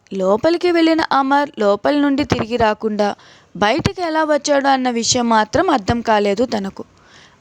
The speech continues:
అదే విషయం గురించి ఒక దగ్గర బైక్ పార్క్ చేసి నించుని ఆలోచిస్తున్నాడు. సలీంతో కారులో వెళ్తున్న గాయత్రి మధ్యలో తనకు కావలసిన వస్తువులు కొనుక్కుని ఇంటికి వెళ్లేందుకు కారెక్కింది. అమర్ తను చేసే పనులకు భయపడ్డం కాదు కదా,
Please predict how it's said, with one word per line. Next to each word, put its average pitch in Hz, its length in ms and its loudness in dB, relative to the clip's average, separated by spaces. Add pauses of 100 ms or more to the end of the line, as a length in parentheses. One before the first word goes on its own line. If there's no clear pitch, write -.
(100)
అదే 330 320 0
విషయం 330 400 -2
గురించి 294 320 2
ఒక 277 140 2
దగ్గర 233 320 0
బైక్ 208 420 0
పార్క్ 233 320 0
చేసి 226 220 -2
నించుని 214 460 -2 (120)
ఆలోచిస్తున్నాడు. 202 920 -4 (1000)
సలీంతో 339 800 0 (160)
కారులో 294 400 0
వెళ్తున్న 302 420 0
గాయత్రి 254 540 -2
మధ్యలో 226 580 0 (220)
తనకు 302 220 0
కావలసిన 294 540 0
వస్తువులు 262 440 0
కొనుక్కుని 220 560 -2 (140)
ఇంటికి 294 340 0
వెళ్లేందుకు 254 520 0
కారెక్కింది. 202 720 -2 (720)
అమర్ 226 340 2
తను 311 340 -2
చేసే 269 240 0
పనులకు 269 420 -2
భయపడ్డం 226 640 0
కాదు 220 340 0
కదా, 202 320 -2